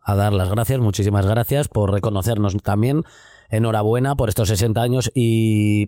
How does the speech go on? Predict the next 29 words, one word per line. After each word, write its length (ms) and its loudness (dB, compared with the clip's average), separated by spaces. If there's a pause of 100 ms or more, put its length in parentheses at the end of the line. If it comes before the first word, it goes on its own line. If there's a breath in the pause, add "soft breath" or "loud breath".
por 140 -2
reconocer 400 0
también 240 2
a 60 0
todas 220 0
esas 240 2
instituciones 640 0
que 200 -2
cada 240 0
una 220 2
sin 200 0
duda 180 2
se 100 0
merece 300 0
también 540 2
por 140 -2
lo 100 2
que 140 -2
hacen 500 -2
y 120 -2
por 160 -2
lo 120 2
que 80 0
van 160 2
a 20 0
hacer 160 0
en 120 2
el 80 0
futuro. 520 0